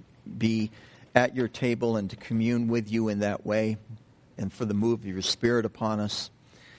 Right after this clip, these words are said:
So, Lord, fill us that we might hear. I pray, Lord, that you would fill me also, that, that, that I might be able to,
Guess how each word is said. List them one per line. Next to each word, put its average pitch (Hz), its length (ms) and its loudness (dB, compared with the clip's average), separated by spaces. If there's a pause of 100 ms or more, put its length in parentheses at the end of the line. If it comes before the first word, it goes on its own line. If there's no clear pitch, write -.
(800)
So, - 120 2
Lord, 123 240 6
fill 151 240 8
us 143 180 6
that 123 160 2
we 120 140 0
might 110 240 0
hear. 131 320 2
I 117 100 4
pray, 131 300 0
Lord, 120 260 4
that 107 220 0
you 113 100 0
would 107 160 0
fill 131 220 0
me 113 160 2
also, 110 400 0
that, 104 340 0
that, 107 300 0
that 107 100 0
I 107 80 0
might 113 260 0
be 117 140 0
able 110 160 0
to, 95 300 -2